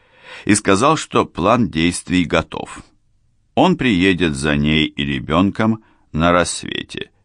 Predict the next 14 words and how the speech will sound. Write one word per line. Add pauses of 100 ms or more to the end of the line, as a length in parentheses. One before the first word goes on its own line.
(420)
между
четырьмя
и
пятью
часами, (500)
до
того,
как
в
город (140)
будет
запрещен
въезд
грузовиков.